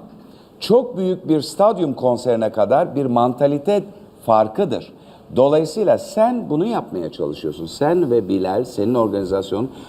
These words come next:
bunu yapmaya çalışıyorsunuz. Dolayısıyla şunu da yapmayayım, şunu da getirmeyeyim, şu ışığı da koymayayım, şundan da kâr edelim de gidip kendimize Anadolu yakasında bir apartman dairesi alalım diye düşünürsen zaten bu sanata yatırım olmuyor.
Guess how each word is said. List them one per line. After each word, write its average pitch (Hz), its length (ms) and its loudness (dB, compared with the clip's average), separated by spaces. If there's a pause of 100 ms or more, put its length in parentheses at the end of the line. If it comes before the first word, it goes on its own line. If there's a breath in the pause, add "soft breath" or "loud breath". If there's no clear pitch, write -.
(160)
bunu 135 180 4
yapmaya 151 440 0
çalışıyorsunuz. - 720 -12 (580 loud breath)
Dolayısıyla 156 680 4 (240 loud breath)
şunu 202 340 0
da 196 100 4
yapmayayım, 170 480 2
şunu 160 240 -2
da 160 80 6
getirmeyeyim, 127 560 -2
şu 147 200 -2
ışığı 156 260 0
da 151 100 4
koymayayım, 170 440 0
şundan 151 460 0
da 127 100 2 (580 loud breath)
kâr 156 240 4
edelim 156 420 -6
de 104 220 -2 (340 loud breath)
gidip 160 300 0
kendimize 156 480 2
Anadolu 139 460 2
yakasında 151 500 -2
bir 131 220 2
apartman 143 500 2
dairesi 110 420 0
alalım 120 460 0
diye 104 200 2
düşünürsen 165 540 -4
zaten 139 400 0
bu 101 60 -4
sanata 117 340 -2
yatırım 104 360 0
olmuyor. 202 400 0